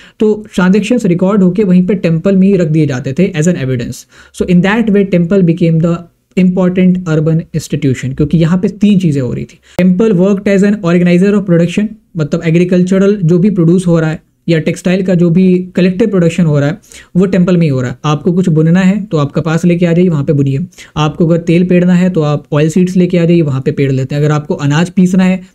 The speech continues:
मसाले बनाने हैं तो आप temple के courtyard में करिए। इसके अलावा वहाँ पे merchants आया करते थे तो it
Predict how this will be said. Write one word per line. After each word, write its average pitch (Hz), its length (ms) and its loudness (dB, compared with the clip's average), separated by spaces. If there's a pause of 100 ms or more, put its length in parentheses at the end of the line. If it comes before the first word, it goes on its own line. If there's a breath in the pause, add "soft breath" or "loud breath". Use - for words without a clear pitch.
मसाले 160 320 0
बनाने 165 340 0
हैं 190 120 0
तो 185 140 0
आप 185 140 -2
temple 156 240 -2
के 165 100 0
courtyard 139 360 -2
में 139 120 -4
करिए। 131 260 -6 (440 loud breath)
इसके 208 240 -2
अलावा 220 240 2
वहाँ 190 140 0
पे 196 100 0
merchants 180 420 0
आया 180 140 2
करते 175 260 0
थे 180 120 2
तो 180 120 -2
it 147 180 -4